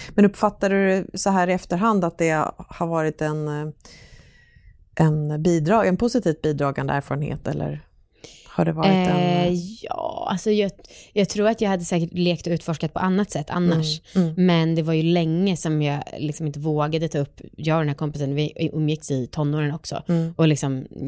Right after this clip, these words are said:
Speaker 2: jag vågade ju aldrig ta upp det på något sätt.
Speaker 1: Med henne?
Speaker 2: Nej.
Speaker 1: Nej. Mm.
Speaker 2: Eh, och jag, jag har ju inte tagit upp det med pappa och liksom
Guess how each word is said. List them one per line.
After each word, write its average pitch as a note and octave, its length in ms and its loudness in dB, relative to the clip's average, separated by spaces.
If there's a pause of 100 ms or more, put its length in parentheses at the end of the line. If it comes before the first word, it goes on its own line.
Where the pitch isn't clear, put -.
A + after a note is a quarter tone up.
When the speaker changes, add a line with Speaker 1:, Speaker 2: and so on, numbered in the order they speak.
(120)
Speaker 2:
jag D3+ 180 -6
vågade D3 240 -2
ju - 40 -6
aldrig C#3+ 640 0 (100)
ta - 120 -10
upp - 240 -4
det C#3+ 80 -2
på B2+ 100 -10
något G#2 120 -8
sätt. - 360 -10
Speaker 1:
Med D#3 400 2
henne? D3 340 -6
Speaker 2:
Nej. D3+ 340 4
Speaker 1:
Nej. D3 240 -6 (380)
Mm. C#3+ 360 0
Speaker 2:
Eh, - 60 -8 (140)
och D#3 140 4
jag, C#3 400 0 (260)
jag - 60 -10
har D#3+ 60 -2
ju D3+ 60 2
inte D3 240 -4
tagit D#3 260 2
upp E3+ 100 0
det F3+ 80 4
med F#3 120 4
pappa D3 580 0
och B2+ 100 -4
liksom E3+ 200 4